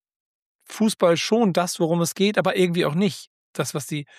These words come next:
fifa draus gemacht hat. Denn die hat also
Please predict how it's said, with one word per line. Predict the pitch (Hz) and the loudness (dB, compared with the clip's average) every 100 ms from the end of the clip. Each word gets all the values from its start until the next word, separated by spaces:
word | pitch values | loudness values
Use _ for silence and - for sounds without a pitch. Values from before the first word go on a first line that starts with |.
| - _ | -20 _
fifa | - 147 151 | -6 -2 -2
draus | 147 131 | -2 -6
gemacht | 151 143 - | -6 -6 -6
hat. | 139 156 | -6 -4
Denn | 147 | -4
die | 151 196 226 | -2 0 2
hat | 196 202 - _ _ _ _ _ _ _ _ _ _ _ _ _ _ _ _ _ _ _ _ _ _ | 2 -2 -10 _ _ _ _ _ _ _ _ _ _ _ _ _ _ _ _ _ _ _ _ _ _
also | 170 165 | -2 0